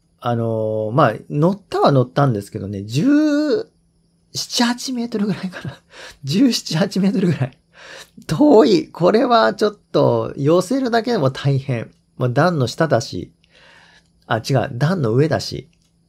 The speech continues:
だから段を過ぎたらもう下って加速しておくわけですよ。でもカップにずーっと寄ってって、一点五メートルのとこまで寄せていきました。ナイスタッチでしたよ。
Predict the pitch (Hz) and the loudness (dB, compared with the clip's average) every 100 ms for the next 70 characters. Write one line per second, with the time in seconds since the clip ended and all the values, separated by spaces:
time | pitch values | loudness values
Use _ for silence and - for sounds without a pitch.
0 | _ - 143 147 127 117 165 180 143 117 | _ -6 -6 0 -2 0 0 0 -2 -4
1 | 107 - _ _ - 127 - 175 - 107 | -6 -14 _ _ -10 -8 -4 -6 -2 -2
2 | 117 107 107 - 147 147 _ 135 - 131 | 0 -4 -4 -6 -2 -2 _ -8 -6 -8
3 | 160 151 - 151 139 147 123 107 92 - | -6 -6 -4 -6 -4 -4 -4 -4 -8 -10
4 | - - _ _ _ _ _ _ _ 147 | -16 -16 _ _ _ _ _ _ _ -2
5 | 180 123 - 143 - 160 151 139 143 156 | 0 0 -2 -6 -6 -6 -6 -6 -4 -4
6 | 160 - 117 104 _ - 117 _ _ 175 | -4 -6 -6 -6 _ -6 -6 _ _ -4
7 | 147 165 196 _ 160 135 143 165 165 156 | -4 -6 -8 _ -2 0 0 -2 -2 -4
8 | 151 143 160 160 190 175 117 107 107 104 | -4 -4 -6 -4 -4 -2 -4 -6 -8 -10
9 | 104 - 95 - - 143 170 - 156 - | -10 -10 -12 -12 -8 -6 -6 -8 -10 -8
10 | 110 - - - | -10 -10 -12 -14